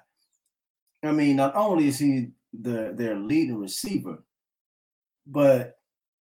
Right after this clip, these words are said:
they let him run the ball. The guy has, uh,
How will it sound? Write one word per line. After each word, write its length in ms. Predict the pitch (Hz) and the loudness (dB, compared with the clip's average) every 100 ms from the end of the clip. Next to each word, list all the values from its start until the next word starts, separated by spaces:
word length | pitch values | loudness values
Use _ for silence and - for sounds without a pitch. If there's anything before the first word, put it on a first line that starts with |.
| _ | _
they 220 | 185 185 185 | -8 -4 -2
let 160 | 196 | -2
him 180 | 190 190 | -2 0
run 140 | 196 | -2
the 60 | 196 | -2
ball. 440 | 165 214 190 110 98 | 2 4 4 0 -4
The 80 | 127 | -2
guy 240 | 175 185 | 0 2
has, 680 | 165 147 135 127 117 - - _ _ _ _ _ _ _ _ _ _ - | 0 0 2 0 -4 -10 -20 _ _ _ _ _ _ _ _ _ _ -6
uh, 520 | 151 127 117 95 85 | -2 0 0 -2 -6